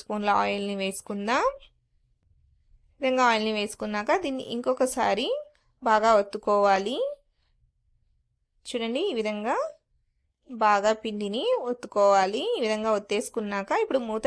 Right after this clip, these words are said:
పెట్టేసి పిండిని ఒక పదిహేను నిమిషాల పాటు నానబెట్టుకుందాం. పిండి నానేలోపు మనం స్టఫింగ్ని రెడీ చేసుకుందాం. ఇందుకోసం స్టవ్ మీద పాన్ పెట్టేసుకొని, ఇందులోకి ఒక రెండు టేబుల్ స్పూన్ల ఆయిల్ని వేసుకోవాలి. ఇప్పుడు ఆయిల్ వేడయ్యాక, సన్నగా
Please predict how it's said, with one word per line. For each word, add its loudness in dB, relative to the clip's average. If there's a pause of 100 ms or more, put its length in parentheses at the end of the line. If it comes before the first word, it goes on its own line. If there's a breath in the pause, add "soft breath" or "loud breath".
(120)
పెట్టేసి -2 (160)
పిండిని -4 (120)
ఒక -6 (100)
పదిహేను 2
నిమిషాల -2 (100)
పాటు 0 (100)
నానబెట్టుకుందాం. -4 (640 loud breath)
పిండి 0
నానేలోపు -2
మనం -2
స్టఫింగ్ని -2
రెడీ 0 (120)
చేసుకుందాం. -6 (180)
ఇందుకోసం -2
స్టవ్ -6
మీద -4 (120)
పాన్ -4 (100)
పెట్టేసుకొని, -6 (720 loud breath)
ఇందులోకి 0
ఒక 0 (100)
రెండు -4 (100)
టేబుల్ 2
స్పూన్ల -2
ఆయిల్ని -2
వేసుకోవాలి. 0 (540 soft breath)
ఇప్పుడు 2 (100)
ఆయిల్ 4
వేడయ్యాక, 2 (100)
సన్నగా -2